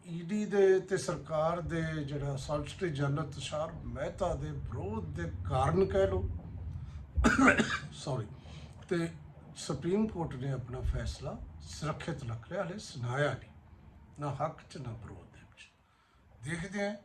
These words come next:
ਕਿਸ ਤਰ੍ਹਾਂ ਦੀ ਗੱਲ ਹੁੰਦੀ ਹੈ। ਹਾਲ ਦੀ ਘੜੀ ਜ਼ਰੂਰ ਇਹ ਜਿਹੜੀ ਹੈ, ਉਹਨਾਂ ਦੀ ਆਸਾਂ ਤੇ ਬੋਰ ਨਹੀਂ ਪਿਆ, ਇਹ ਤਾਂ ਗੱਲ ਸਪਸ਼ਟ ਹੋ ਗਈ। ਦੂਜੇ ਪਾਸੇ ਕਈ ਸਿਗਨਲ,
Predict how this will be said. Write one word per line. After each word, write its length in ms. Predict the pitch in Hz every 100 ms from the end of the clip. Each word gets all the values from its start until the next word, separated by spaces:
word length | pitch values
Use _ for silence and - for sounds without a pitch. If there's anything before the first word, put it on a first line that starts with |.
| - - -
ਕਿਸ 220 | 170 -
ਤਰ੍ਹਾਂ 200 | 175 139
ਦੀ 160 | 131 135
ਗੱਲ 140 | 123
ਹੁੰਦੀ 240 | 127 165
ਹੈ। 60 | 180 - -
ਹਾਲ 300 | 127 160 233
ਦੀ 140 | 226 262
ਘੜੀ 160 | 233 196
ਜ਼ਰੂਰ 320 | 143 120 110 - - - - - - - - -
ਇਹ 380 | 156 135 123 110 - -
ਜਿਹੜੀ 300 | 131 117 107
ਹੈ, 240 | 117 - -
ਉਹਨਾਂ 220 | 156 147
ਦੀ 240 | 117 117 117 - -
ਆਸਾਂ 360 | 143 139 151 139
ਤੇ 140 | 143
ਬੋਰ 420 | 120 117 131 135 120 110
ਨਹੀਂ 340 | 120 165 190 139
ਪਿਆ, 460 | 120 107 113 123 - - - - -
ਇਹ 120 | 196 196
ਤਾਂ 180 | -
ਗੱਲ 180 | 120 113
ਸਪਸ਼ਟ 720 | 117 - 123 120 - - -
ਹੋ 100 | 139
ਗਈ। 140 | - - - - - - - _ _ _ -
ਦੂਜੇ 500 | 123 123 143 143 160
ਪਾਸੇ 480 | 160 147 - 156 160 - - - - - -
ਕਈ 520 | - 202 247 247 240 233
ਸਿਗਨਲ, 840 | - - - 151 147 170 165 143